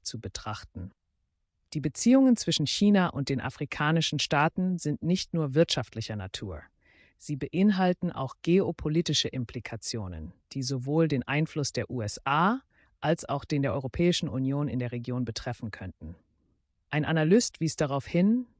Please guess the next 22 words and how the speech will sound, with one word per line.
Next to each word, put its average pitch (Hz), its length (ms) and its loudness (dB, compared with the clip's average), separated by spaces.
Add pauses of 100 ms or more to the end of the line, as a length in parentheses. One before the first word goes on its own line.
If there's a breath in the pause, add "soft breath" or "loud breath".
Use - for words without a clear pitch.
dass 143 200 -2
die 160 100 -2
Investitionen 165 880 0
in 127 160 -4
Afrika 151 500 -2
für 135 160 -6
China 175 520 2
eine 131 180 -2
Möglichkeit 139 680 -2
sind, 123 380 -4 (300 soft breath)
seine 127 320 -4
Einflussnahme 147 760 0
zu - 160 -6
erweitern 175 800 0
und 147 240 -6
gegen 139 260 -2
die 127 160 -4
westliche 151 480 2
Dominanz 131 640 0
im 143 160 -6
globalen 123 540 -4
Handel 127 260 -4